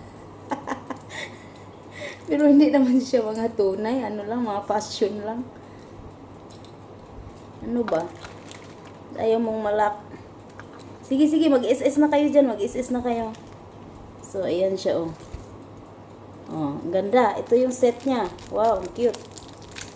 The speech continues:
Ito yung kanyang bracelet. Ay, ang ganda, ang bigat. Pwede kayong masangla. Ay, ang ganda, ang bigat.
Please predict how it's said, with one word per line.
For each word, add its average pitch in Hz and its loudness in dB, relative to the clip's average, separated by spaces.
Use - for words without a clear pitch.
Ito - -10
yung 226 0
kanyang 220 0
bracelet. 202 2
Ay, 269 4
ang 233 2
ganda, 240 6
ang 247 4
bigat. 294 6
Pwede 254 -2
kayong 302 6
masangla. 226 4
Ay, 226 -6
ang 226 -4
ganda, 247 4
ang 202 -4
bigat. 262 2